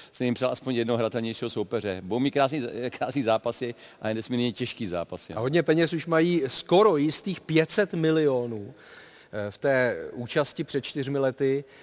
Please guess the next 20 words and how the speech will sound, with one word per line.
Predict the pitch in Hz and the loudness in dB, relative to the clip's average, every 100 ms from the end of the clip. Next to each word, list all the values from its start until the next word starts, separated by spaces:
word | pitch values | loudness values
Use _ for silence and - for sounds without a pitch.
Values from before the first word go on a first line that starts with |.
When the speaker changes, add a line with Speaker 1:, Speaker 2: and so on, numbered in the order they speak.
| - | -18
Speaker 2:
eh, | - 101 | -10 -6
vydělali | 117 127 127 131 135 139 123 | -4 0 2 4 2 2 0
na | 123 117 | -2 -2
evropských | 120 123 - 135 | -2 -4 -8 -8
pohárech, | 120 110 120 135 | -2 0 0 0
protože | 127 | -4
oni | 120 123 | -4 -4
šli | 117 131 | -4 -2
pak | 131 | -2
ještě | 127 - 131 | -4 -6 -4
do | 120 | 0
jarní | 120 113 123 | 0 0 -2
fáze | 123 123 123 131 113 - - - | -4 -2 0 -2 -2 -6 -18 -10
Evropské | 107 117 - 135 | -8 -8 -4 -2
ligy, | 120 120 | -2 -2
tak | 123 | -4
vydělali | 113 120 120 123 127 - | -4 -2 0 -2 -4 -8
tři | - 131 | -8 -6
čtvrtě | - 135 131 147 | -6 -6 -2 0
miliardy. | 143 135 127 117 110 107 | 2 4 4 4 2 -2